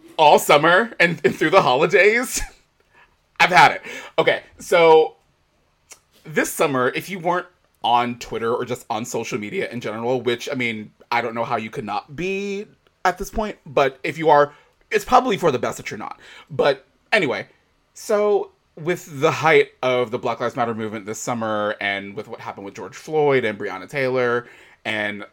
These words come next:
all of the countless other Black lives that have been lost prior to that and since and beyond them, so what a lot of industries have decided to do is they're, like, performative allyship.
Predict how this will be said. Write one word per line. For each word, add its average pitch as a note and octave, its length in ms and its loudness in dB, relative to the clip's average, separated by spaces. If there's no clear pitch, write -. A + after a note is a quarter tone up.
all A#2+ 220 2
of A#2 120 -4
the A2+ 160 -12
countless A#2+ 560 -4
other A#2 200 -4
Black A2+ 260 -10
lives G2+ 220 -8
that G#2 80 -12
have A2 160 -14
been G2+ 160 -16
lost G#2 360 -10
prior B2+ 320 0
to C3+ 120 -10
that A2+ 340 0
and G#2+ 360 -4
since - 540 -14
and G#2+ 320 -6
beyond A#2 520 -6
them, G#3+ 460 -6
so G3 580 0
what A3 420 -6
a G3 60 0
lot E3+ 300 0
of F3+ 180 0
industries C3 540 -2
have A#2+ 160 -8
decided A#2 380 -8
to B2+ 100 -10
do A2 480 -6
is A2 220 -8
they're, A2 260 -4
like, G#2 320 -8
performative D#3+ 760 -4
allyship. A2+ 680 -4